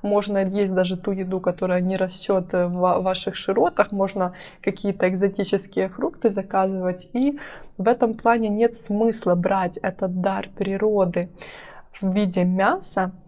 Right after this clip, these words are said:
чтобы причинять насилие над другими живыми существами. И следующий пункт ямы — это брахмачарья, сдерживание сексуальных желаний. Это не только у себя, но и не стимуляция сексуальных желаний и у других живых существ.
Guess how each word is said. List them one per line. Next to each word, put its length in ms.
чтобы 340
причинять 680
насилие 760
над 500
другими 460
живыми 360
существами. 840
И 120
следующий 640
пункт 600
ямы — 460
это 240
брахмачарья, 1000
сдерживание 680
сексуальных 760
желаний. 560
Это 260
не 160
только 360
у 120
себя, 540
но 240
и 140
не 180
стимуляция 960
сексуальных 680
желаний 460
и 180
у 120
других 460
живых 340
существ. 640